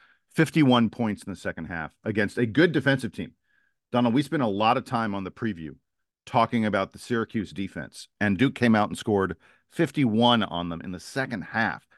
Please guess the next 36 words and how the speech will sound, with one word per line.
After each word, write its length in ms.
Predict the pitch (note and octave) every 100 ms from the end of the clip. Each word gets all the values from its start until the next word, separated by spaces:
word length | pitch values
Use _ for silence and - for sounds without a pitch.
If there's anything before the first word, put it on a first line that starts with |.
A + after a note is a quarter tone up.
| _ _
Duke 160 | - C#3
hit 180 | C#3 -
seventy-five 760 | - - C#3+ D3 D3 C3+ B2
percent 260 | B2+ B2 B2+
of 60 |
our 100 | A2+
shots. 440 | G2 - G2+ F#2 - _ _
You 80 | A2
mentioned 340 | A#2 A2+ A2+
four 180 | - C#3+
guys 220 | C3+ B2
in 100 | A2
double 220 | A2+ G#2+ G#2
figures, 340 | A#2+ G#2 F2+
McCain, 540 | F2 - G#2+ A2+ A#2
fourteen, 560 | - A#2 - A#2+ A2+ A2+ - _ _
Roach 260 | G#2 A#2+ -
and 100 | A#2
Filipowski 520 | A#2+ A2 G#2+ A2 A#2
each 280 | A2 G#2 -
had 200 | G#2 F#2
twelve, 300 | A#2 G#2+ G2
Tyrese 340 | A2+ A2+ -
Proctor 420 | - G#2 - A2+ - _ _
had 300 | - G2+ E2
ten. 480 | - A#2+ A2 A2+ B2 _ _ _ _ _
Duke 220 | B2+ D3
out-rebounded 880 | - C#3 A#2 B2 C3 C#3 D3 D3 C3 C3 _ _ _
Syracuse 640 | - D#3 C#3+ E3 D#3+ - - _
thirteen 440 | C#3+ C#3+ D3 D#3+ C#3
to 80 |
six 400 | A#2 - C#3 C#3+
in 80 | C#3
the 60 | C#3
second 300 | - D3 D3
half. 220 | D3 E3